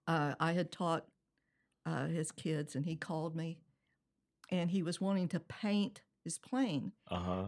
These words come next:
Speaker 1: And I guess he was trying to figure out how much paint to buy.
Speaker 2: Yeah.
Speaker 1: And so he said, uh, "I need to paint the wing." And he said, "Isn't there a formula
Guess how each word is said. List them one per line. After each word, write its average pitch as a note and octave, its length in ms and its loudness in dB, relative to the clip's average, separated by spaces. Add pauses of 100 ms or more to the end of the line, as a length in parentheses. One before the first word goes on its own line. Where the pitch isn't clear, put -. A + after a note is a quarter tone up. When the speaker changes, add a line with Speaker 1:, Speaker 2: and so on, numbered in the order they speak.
Speaker 1:
And F#3+ 140 2
I F#3 100 2
guess B3+ 220 2
he D4 60 -2
was G3+ 120 2
trying A3+ 240 2
to F#3 80 2
figure G3+ 380 0
out F#3+ 180 2
how G3+ 100 2
much F3 220 -2
paint G#3 300 0
to A3+ 80 0
buy. A3 360 0 (220)
Speaker 2:
Yeah. F2+ 300 -2 (420)
Speaker 1:
And G3+ 160 4
so G3+ 220 2
he G3+ 160 4
said, G3 520 -2
uh, F3 220 0 (240)
"I G3+ 100 0
need A#3+ 240 4
to F3+ 160 0 (180)
paint A3 280 2
the F3+ 80 6
wing." F3+ 600 6 (420)
And G3 100 6
he F#3+ 40 4
said, G3 300 0
"Isn't F#4 180 2
there A3 140 4
a D3+ 80 4
formula G#3+ 840 4